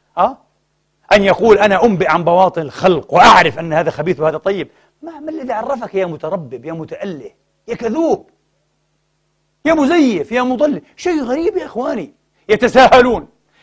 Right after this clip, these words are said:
لكن يفترقون عن الله. الآن لا يتألهون،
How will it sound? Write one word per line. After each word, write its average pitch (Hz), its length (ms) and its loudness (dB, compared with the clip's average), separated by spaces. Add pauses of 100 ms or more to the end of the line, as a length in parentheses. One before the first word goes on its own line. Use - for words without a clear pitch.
(220)
لكن 262 460 4
يفترقون 247 600 4
عن 233 180 6
الله. 208 260 4
الآن 226 220 4
لا 254 140 4
يتألهون، 170 640 0